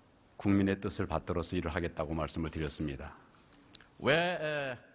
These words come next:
Speaker 2: 탄핵된 대통령을 대행하느냐, 주권자인 국민을 대행하느냐 했을 때 자신 있게 국민을 보필하고 대행한다고 말하지 못합니까? 그게
Speaker 1: 비교가
Speaker 2: 바로 황교안 체제의 문제입니다.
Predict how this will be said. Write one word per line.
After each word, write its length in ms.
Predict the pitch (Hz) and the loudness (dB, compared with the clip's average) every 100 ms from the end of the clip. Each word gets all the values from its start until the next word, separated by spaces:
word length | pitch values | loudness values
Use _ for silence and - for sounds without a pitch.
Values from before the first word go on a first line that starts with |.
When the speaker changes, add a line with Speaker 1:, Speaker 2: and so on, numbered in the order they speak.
| - _ _ | -20 _ _
Speaker 2:
탄핵된 520 | - 175 185 196 196 | 2 2 2 0 0
대통령을 600 | 165 160 170 175 170 175 | 0 0 -2 0 2 2
대행하느냐, 720 | 151 151 156 160 156 160 160 | 2 2 2 0 2 2 0
주권자인 640 | - 151 165 151 151 151 147 | -2 -4 -4 0 0 0 -4
국민을 420 | 143 147 147 143 | -4 -2 -2 0
대행하느냐 520 | 135 135 135 135 131 | 0 0 0 0 0
했을 260 | 131 127 123 | -2 -4 -6
때 160 | 139 | -8
자신 320 | - 156 143 202 | -2 -2 2 0
있게 440 | 196 208 202 180 - - - - | 2 2 2 0 -8 -20 -20 -10
국민을 800 | 143 160 160 175 185 220 233 - - - - | -6 -4 0 2 2 2 0 -6 -18 -20 -4
보필하고 460 | 127 147 135 135 | -2 2 0 0
대행한다고 500 | 135 127 131 123 123 | 0 0 0 0 0
말하지 320 | 113 113 113 | 2 0 0
못합니까? 540 | 107 101 104 85 - 78 - - | -4 -8 -8 -12 -14 -18 -18 -18
그게 280 | - 143 202 | -2 4 4
Speaker 1:
비교가 120 | 220 | 4
Speaker 2:
바로 180 | 202 202 190 165 | 2 2 -2 -2
황교안 360 | 160 165 165 151 | -4 0 0 0
체제의 340 | 151 135 156 | -4 -4 -2
문제입니다. 540 | 160 123 107 78 76 | -2 -4 -4 -8 -14